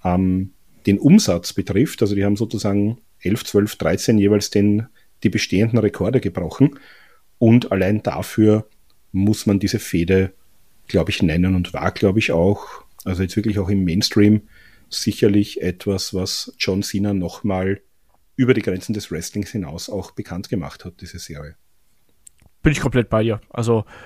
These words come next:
Speaker 2: auch wenn ich das nicht so geil fand, also gerade das, äh, Twice in a Lifetime, äh, nicht so besonders geil gewesen ist. Ne? Erst machst du Once in a Lifetime, also yeah, und dann,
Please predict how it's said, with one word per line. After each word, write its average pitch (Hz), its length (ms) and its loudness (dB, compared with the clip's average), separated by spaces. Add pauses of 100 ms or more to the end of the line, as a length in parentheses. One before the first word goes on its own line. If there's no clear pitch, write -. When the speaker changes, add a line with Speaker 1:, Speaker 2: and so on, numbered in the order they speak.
(120)
Speaker 2:
auch 139 180 4
wenn 160 140 6
ich 147 140 -2
das - 360 2 (100)
nicht 156 240 -2
so 175 280 2
geil 160 320 4
fand, 156 240 0
also 123 160 0
gerade 135 300 4
das, 123 380 -2 (100)
äh, 107 260 -6
Twice 143 320 2
in 160 80 -2
a 143 40 0
Lifetime, 131 580 2 (720)
äh, 117 360 0 (680)
nicht 160 240 0
so 160 120 2
besonders 147 420 0
geil 139 240 6
gewesen 131 400 0
ist. 131 180 -8
Ne? 127 80 -6
Erst 127 140 -6
machst - 180 -10
du 127 40 -8
Once 143 220 2
in 139 80 -4
a 139 40 0
Lifetime, 139 400 0
also 139 220 -2
yeah, 208 560 4
und 160 160 4
dann, 151 260 2